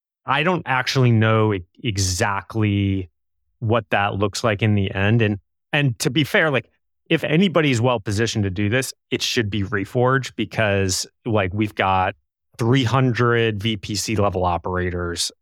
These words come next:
on the cap table. We've got a massive network of these folks and, and stuff like that. And maybe we'll figure it out, but it's, um, there's a lot of challenges in the process, 'cause you gotta remember, a lot of these folks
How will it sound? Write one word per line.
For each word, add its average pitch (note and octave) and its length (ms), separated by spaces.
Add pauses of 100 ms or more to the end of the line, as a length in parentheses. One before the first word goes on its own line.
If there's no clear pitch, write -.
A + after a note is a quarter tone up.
on F#2+ 320
the F2 80
cap F2 340
table. F2+ 400 (300)
We've F#2+ 100
got F#2+ 160
a F#2 60
massive B2+ 640
network G#2 760
of G2+ 400
these F#2+ 220
folks F#2 440
and, F#2+ 300
and G2 100
stuff E2+ 220
like F2 140
that. F2 200
And A#2 240 (280)
maybe C3 240
we'll B2 160
figure G#2 500
it F2+ 100
out, F2+ 400 (300)
but G2 320
it's, F#2 380
um, F2+ 400 (340)
there's A#2+ 140
a A#2 60
lot A#2+ 180
of G2 80
challenges F#2+ 640 (200)
in A#2+ 40
the G2+ 80
process, - 400
'cause B2 140
you A#2 40
gotta D3 140
remember, B2 640 (420)
a - 60
lot C3 340
of D3+ 80
these C3+ 220
folks - 680